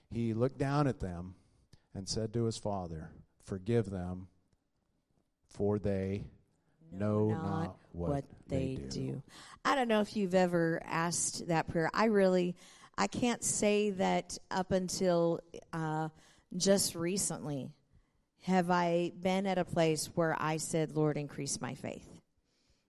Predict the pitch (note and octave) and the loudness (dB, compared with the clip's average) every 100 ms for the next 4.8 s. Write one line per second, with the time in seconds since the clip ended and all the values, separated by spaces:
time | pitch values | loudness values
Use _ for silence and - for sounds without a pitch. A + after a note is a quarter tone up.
0 | _ _ - C#3 C#3 F3+ C#3+ - C#3+ - | _ _ -6 -4 0 2 0 0 -2 0
1 | D3+ C#3 C3 B2 A#2+ - - A#2 B2+ - | -2 -2 -4 -4 -8 -10 -10 -6 -4 -4
2 | - - - - - - _ _ _ _ | -8 -6 -8 -10 -16 -16 _ _ _ _
3 | _ _ _ _ - F#3+ - F#3 E3+ D3 | _ _ _ _ 0 0 4 4 4 -2
4 | C#3+ - - - F2+ - - | -6 -8 -8 -6 -8 -8 -14